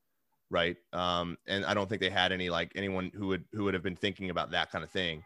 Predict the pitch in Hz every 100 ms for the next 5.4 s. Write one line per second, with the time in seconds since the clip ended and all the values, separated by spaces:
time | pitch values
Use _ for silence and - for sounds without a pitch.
0 | _ _ _ _ _ 92 104 135 127 113
1 | 113 107 98 98 92 90 98 85 80 92
2 | 85 87 80 80 87 78 - 90 85 90
3 | 95 90 87 - 101 87 - _ _ -
4 | 95 87 90 87 92 87 92 80 82 82
5 | 80 87 78